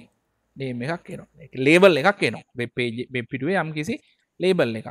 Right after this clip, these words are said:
එතකොට පරිශීලකයා දකිනවා මෙතන නේම් එකක් තමයි ටයිප් කරන්න ඕනේ කියලා. රයිට්? ඒක ෆෝම්ස් වලට අදාළ දෙයක් නෙවෙයි ඇත්තටම. ෆෝම් එකක්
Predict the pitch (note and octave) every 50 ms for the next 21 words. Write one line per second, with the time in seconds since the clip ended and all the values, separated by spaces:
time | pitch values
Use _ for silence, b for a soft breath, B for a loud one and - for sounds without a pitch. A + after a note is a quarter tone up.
0 | - _ - B2+ C#3 C#3+ D3+ D#3+ D#3+ - C#3+ C#3+ D3+ - F#3 F3 F3 F3+ F#3 F3+
1 | E3+ D#3 D3+ - G3+ F#3 G3+ G3 C3+ D3 F3+ F3+ - D#3 - - E3+ E3+ F#3+ F3+
2 | D#3+ D#3 D#3 E3 E3+ F3 E3 F#3 F#3 - - F3 E3+ F3+ G3+ B3+ D#4 - _ _
3 | _ _ - - D#3+ C3 C3 _ - A#2+ A#2 A#2+ G#2+ B1 A#1 - - - - _
4 | _ _ _ _ _ _ _ - - - B3 _ _ _ _ _ _ _ _ _
5 | _ _ _ _ - - C3 D3 D3 - B3+ C4 A#3 D3+ - - _ _ _ -
6 | D3 C3 B2+ C#3 D3 - - C#3+ D3+ F3+ G3+ G3 F#3 E3 - - _ _ _ _
7 | - - D#3+ E3 _ _ - D#3 D#3 D#3+ D3+ D3 D3+ C#3+ D3 D3+ G3+ G#3+ - G#3+
8 | F#3+ F3+ E3 C3 A#2 - - - - - - - - _ - B2 A#2+ A#2+ C3 D3+
9 | E3 F3+ F#3+ -